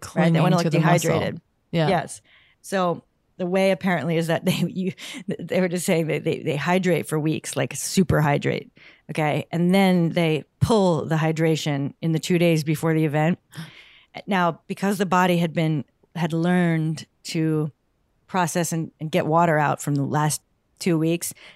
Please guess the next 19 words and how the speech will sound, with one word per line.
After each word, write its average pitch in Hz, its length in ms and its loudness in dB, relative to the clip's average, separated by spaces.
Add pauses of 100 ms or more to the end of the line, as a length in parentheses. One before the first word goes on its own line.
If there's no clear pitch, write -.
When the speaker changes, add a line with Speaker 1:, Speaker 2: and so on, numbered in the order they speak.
Speaker 1:
now 175 280 4
it 165 80 4
immediately 170 840 4 (340)
sends 190 340 4
water 170 340 6
out. 147 380 0
Like, 156 300 -4 (400)
and 208 140 2
so 247 80 6
you're, 196 240 6
Speaker 2:
Ugh. 170 100 2
Speaker 1:
like, 156 120 2 (180)
profoundly 180 640 2
dehydrated, 151 640 0
like 151 120 -2
you've 147 140 -4
never 170 220 2
been. 175 340 4
<laughs> 170 60 2